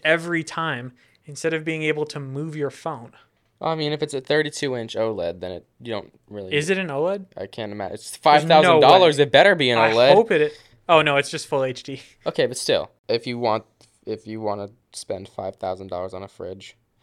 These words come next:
Speaker 2: go
Speaker 1: You
Speaker 2: for it.
Speaker 1: know this is gonna break. And when it does, you have absolutely no one to call. I bet there are two people in this whole world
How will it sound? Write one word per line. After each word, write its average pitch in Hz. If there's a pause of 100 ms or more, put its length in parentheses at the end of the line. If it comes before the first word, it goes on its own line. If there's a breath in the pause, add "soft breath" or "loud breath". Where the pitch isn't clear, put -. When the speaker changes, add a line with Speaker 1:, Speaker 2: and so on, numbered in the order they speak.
(920)
Speaker 2:
go 147
Speaker 1:
You 170
Speaker 2:
for 190
it. 139
Speaker 1:
know 147
this 131
is 127
gonna 127
break. 117 (640)
And 151
when 160
it 151
does, 151
you 147
have 131 (180)
absolutely 156
no 139
one 127
to 127
call. 120 (1080 loud breath)
I 165
bet 196
there 180
are 156
two -
people 185
in 143
this 135
whole 160
world 131